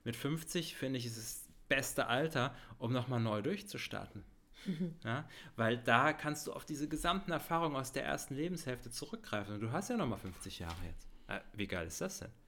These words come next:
Speaker 2: Mhm.
Speaker 1: Ja.
Speaker 2: So sieht's aus. Ja, mega. Da freue ich mich.
Speaker 1: Ich bin vor allem gespannt, wie
Speaker 2: <laughs>
Speaker 1: du darüber denkst und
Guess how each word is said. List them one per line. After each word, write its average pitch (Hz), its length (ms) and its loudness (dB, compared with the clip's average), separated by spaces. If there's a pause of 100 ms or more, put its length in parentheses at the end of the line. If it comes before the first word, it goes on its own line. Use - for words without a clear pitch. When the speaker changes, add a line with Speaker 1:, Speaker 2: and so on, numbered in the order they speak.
(160)
Speaker 2:
Mhm. 165 380 0 (2000)
Speaker 1:
Ja. 117 60 -6
Speaker 2:
So 139 120 0
sieht's 170 240 0
aus. 196 300 -2 (1500)
Ja, 165 140 -2
mega. 175 420 2 (180)
Da 190 100 -2
freue 190 240 2
ich 190 140 -2
mich. 156 220 -6 (580)
Speaker 1:
Ich 120 140 0
bin 120 120 4
vor - 180 0
allem 156 300 8
gespannt, 147 540 8
wie 254 240 12
Speaker 2:
<laughs> - 20 4
Speaker 1:
du 214 140 6
darüber 123 360 4
denkst 92 400 0
und 220 300 10